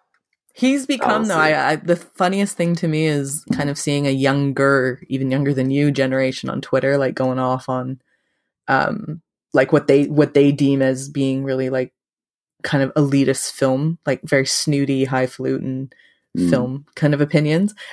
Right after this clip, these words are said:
Speaker 1: And they
Speaker 2: Yeah.
Speaker 1: talk about Steven Spielberg like that, and I'm like,
Speaker 2: <laughs>
Speaker 1: Spielberg is one of the most just general audience <laughs> directors that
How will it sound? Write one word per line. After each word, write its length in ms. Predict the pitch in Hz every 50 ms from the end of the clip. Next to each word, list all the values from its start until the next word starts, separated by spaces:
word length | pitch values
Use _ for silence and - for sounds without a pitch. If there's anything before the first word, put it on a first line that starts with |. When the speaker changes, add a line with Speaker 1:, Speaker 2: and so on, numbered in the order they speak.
| - -
Speaker 1:
And 160 | - 165 160 175
they 80 | 180
Speaker 2:
Yeah. 80 | 180 165
Speaker 1:
talk 260 | 160 165 175 185 -
about 220 | 220 190 175 - 160
Steven 400 | - - - 180 165 165 160 165
Spielberg 600 | 160 - - - 147 139 147 156 170 185 185 185
like 240 | 185 185 190 190 -
that, 260 | 220 233 247 226 -
and 80 | 160
I'm 100 | 160 165
like, 240 | 165 175 165 165 - - - 784 - - - - - - -
Speaker 2:
<laughs> 140 | 151 147 -
Speaker 1:
Spielberg 680 | - - 123 - - 214 226 247 240 277 302 302 269
is 140 | 285 277 262
one 200 | 254 233 226 226
of 160 | 226 220 202 190
the 80 | 214
most 540 | 202 196 190 185 175 175 190 180 - - -
just 520 | 180 160 160 165 - - - - - _ _ _ _ _ _ - 175 165 - - 156
general 680 | 143 - - 175 170 170 180 180 180 180 180 175 127
audience 760 | 123 156 156 156 156 156 156 147 147 151 165 170 160 - - -
<laughs> 60 | - 165
directors 640 | 180 165 170 160 135 156 - - - 165 143 147 143
that 180 | 139 147 143